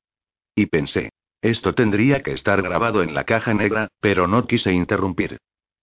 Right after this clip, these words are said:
En esos momentos sentimos cómo el aparato se estremecía, escuchamos un ruido en la parte de atrás del avión, fue como una explosión, el C ciento cuarenta y uno vibró y caímos,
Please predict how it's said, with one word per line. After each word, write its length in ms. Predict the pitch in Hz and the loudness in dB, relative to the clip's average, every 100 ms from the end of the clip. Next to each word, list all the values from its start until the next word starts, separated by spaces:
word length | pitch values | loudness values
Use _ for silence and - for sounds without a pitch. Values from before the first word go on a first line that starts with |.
| 92 | -4
En 120 | 90 | -2
esos 280 | 120 120 95 | 0 -2 -2
momentos 480 | 92 101 113 113 - | 0 0 0 -2 -2
sentimos 540 | 92 107 143 110 - | -2 2 2 2 2
cómo 260 | 117 120 104 | 0 2 0
el 100 | 80 | -2
aparato 520 | 71 90 117 127 104 | 0 2 2 0 -2
se 180 | 95 78 | 0 -2
estremecía, 680 | - 95 82 - 107 113 - | 0 0 0 0 0 0 -2
escuchamos 640 | 95 - 85 - 113 120 113 | -8 -4 -4 0 0 0 0
un 160 | 101 | -2
ruido 340 | 82 85 117 113 | 0 -2 0 -2
en 100 | 87 | -4
la 120 | 71 | -2
parte 340 | 113 120 - | 0 0 0
de 80 | 98 | 0
atrás 320 | 73 95 113 | 0 0 0
del 140 | 120 113 | 0 0
avión, 420 | 90 87 104 113 - | 0 0 0 -2 -8
fue 240 | - 110 131 | -2 2 4
como 260 | 117 85 | 2 2
una 280 | 76 101 101 | 0 0 -2
explosión, 640 | 85 - 80 - 107 110 113 - | -4 -2 -4 0 0 0 -2 -6
el 160 | 87 | -6
C 320 | - 98 117 - | 0 2 2 -4
ciento 460 | - 110 101 - 107 | -2 0 0 0 0
cuarenta 420 | 92 87 82 90 | 2 2 0 0
y 100 | 90 | 2
uno 200 | 131 104 | 2 0
vibró 260 | 101 87 98 | -2 2 2
y 80 | 104 | 2
caímos, 560 | 80 104 127 127 - | 0 0 0 -2 -6